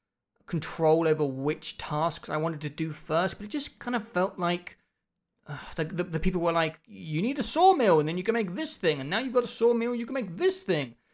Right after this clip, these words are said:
and go to this island and get this." It felt weirdly linear for a game which,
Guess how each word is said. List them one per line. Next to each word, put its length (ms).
and 100
go 120
to 120
this 220
island 300
and 80
get 200
this." 220
It 160
felt 180
weirdly 540
linear 440
for 180
a 40
game 320
which, 240